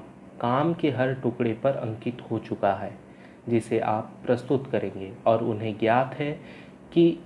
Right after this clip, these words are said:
अपने बारे में उत्तम बातें कहने वाले पर आप मूल्य लेबल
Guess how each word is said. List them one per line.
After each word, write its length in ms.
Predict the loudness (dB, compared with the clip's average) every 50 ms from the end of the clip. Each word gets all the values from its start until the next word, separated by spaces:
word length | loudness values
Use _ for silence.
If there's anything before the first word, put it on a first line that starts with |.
| -14 0 2
अपने 360 | 2 2 4 2 2 2 2
बारे 380 | 4 4 4 4 4 4 2 0
में 200 | 0 -2 -2 -4 -8 -2 0
उत्तम 460 | 0 0 0 -2 2 6 6 6 6 4 0 -4 -2
बातें 340 | 2 2 2 2 2 -2 -2
कहने 400 | -2 -4 -6 -4 -4 -2 -2 0
वाले 340 | 2 2 2 2 0 -2 -2
पर 360 | -2 0 0 0 0 -2 -6 -12 -16 -18 -18 -18 -8 0
आप 320 | 4 4 4 4 2 0 -2
मूल्य 340 | 0 2 2 2 2 2 4
लेबल 440 | 4 2 2 2 2 2 0 0